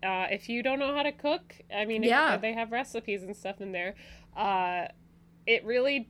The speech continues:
Speaker 1: and if you need, like, encouragement, it
Speaker 2: Mm-hmm.
Speaker 1: really, it's a good encouraging app to stick with it. Uh, I honestly,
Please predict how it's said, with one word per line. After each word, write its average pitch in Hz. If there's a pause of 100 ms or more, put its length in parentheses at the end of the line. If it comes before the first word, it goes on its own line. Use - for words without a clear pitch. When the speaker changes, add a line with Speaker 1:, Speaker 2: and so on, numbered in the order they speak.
(120)
Speaker 1:
and 254
if 294
you 320
need, 285
like, 269
encouragement, 170
it 220
Speaker 2:
Mm-hmm. 185
Speaker 1:
really, 233
it's -
a 220
good 214
encouraging 220
app 170
to -
stick 185
with 180
it. 175 (520)
Uh, 170 (120)
I 208
honestly, 233